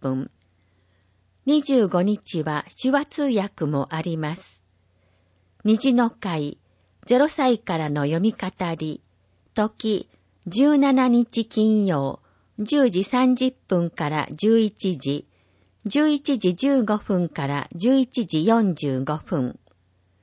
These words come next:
本のリサイクル交換市、時、十八日土曜、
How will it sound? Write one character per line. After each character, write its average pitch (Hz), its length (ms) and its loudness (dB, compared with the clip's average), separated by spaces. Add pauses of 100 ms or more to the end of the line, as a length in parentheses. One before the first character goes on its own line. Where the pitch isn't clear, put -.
(400)
本 311 340 2
の 202 120 4
リ 175 120 -2
サ 226 220 0
イ 208 100 0
ク - 200 -4
ル 147 260 0
交 277 260 4
換 247 380 0
市、 143 500 -8 (880)
時、 208 540 -4 (420)
十 277 220 2
八 262 400 -2
日 220 320 0
土 185 200 0
曜、 151 400 -2